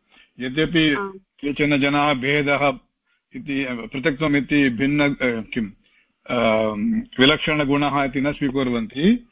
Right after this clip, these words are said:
Speaker 1: संयोगः तत्र जायते इति अविवादं, न कोऽपि तत्र
Speaker 2: हम्म।
Speaker 1: मतभेदः।
Speaker 2: विवादः। हम्म।
Speaker 1: हा, विवादः, समीचीनं, विवादः नास्ति। हा।
Speaker 2: हस्तपुस्तकसंयोगेन,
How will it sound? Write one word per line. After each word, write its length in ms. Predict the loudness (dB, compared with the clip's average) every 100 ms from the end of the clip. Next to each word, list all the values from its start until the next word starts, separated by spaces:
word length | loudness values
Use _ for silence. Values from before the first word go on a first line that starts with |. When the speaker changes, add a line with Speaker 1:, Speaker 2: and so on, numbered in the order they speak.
| _ _ _ _ -8
Speaker 1:
संयोगः 640 | -2 0 0 -2 -2 -2
तत्र 340 | -4 -6 -6
जायते 460 | -4 -2 -2 -2 -6
इति 200 | -6 -6
अविवादं, 840 | -4 -4 -4 -6 -6 -8 -8 -8 -10 -14 _ _ -16
न 80 | -12
कोऽपि 280 | -6 -4 -2
तत्र 320 | -2 0 4
Speaker 2:
हम्म। 460 | 4 4 0 -6 -14 _ -14 -6
Speaker 1:
मतभेदः। 580 | 0 2 4 2 2
Speaker 2:
विवादः। 1300 | 0 -2 -4 -6 -10 _ _ _ _ _ _ _ -14
हम्म। 140 | -14 -14 _ _ _ 0
Speaker 1:
हा, 120 | 0
विवादः, 480 | 2 2 2 -2 -8
समीचीनं, 400 | -8 -8 -8 -12
विवादः 420 | -12 -12 -12 -14
नास्ति। 380 | -18 -20 _ -20
हा। 140 | -20 -20 _ _ _ _ _ _ _ _ _ _ _ _ _ _ _ _ _ -8
Speaker 2:
हस्तपुस्तकसंयोगेन, 1800 | -8 -8 -12 -12 0 6 6 4 -8 -6 -6 -4 -6 _ -4 -2 0 -2